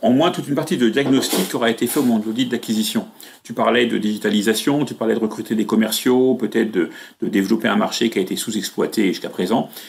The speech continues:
Ça, c'est des sujets qui, qui font faire partie de l'audit d'acquisition, euh, en pré-, euh, euh, préalablement à la, à la signature et au closing. Au moins sur la partie diagnostic, peut-être pas solution, mais partie diagnostic.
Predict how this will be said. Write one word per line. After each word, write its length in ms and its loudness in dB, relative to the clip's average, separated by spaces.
Ça, 160 0
c'est 160 2
des 80 4
sujets 420 0
qui, 460 4
qui 140 -4
font 200 2
faire 160 0
partie 220 -4
de 40 -6
l'audit 200 2
d'acquisition, 800 0
euh, 420 -6
en 160 -2
pré-, 420 0
euh, 300 0
euh, 480 -2
préalablement 800 2
à 60 0
la, 180 -2
à 200 -4
la 120 0
signature 520 0
et 40 0
au 100 2
closing. 460 -4
Au 100 4
moins 300 4
sur 180 0
la 120 2
partie 300 -4
diagnostic, 760 0
peut-être 220 -2
pas 100 0
solution, 560 0
mais 60 0
partie 260 -4
diagnostic. 540 0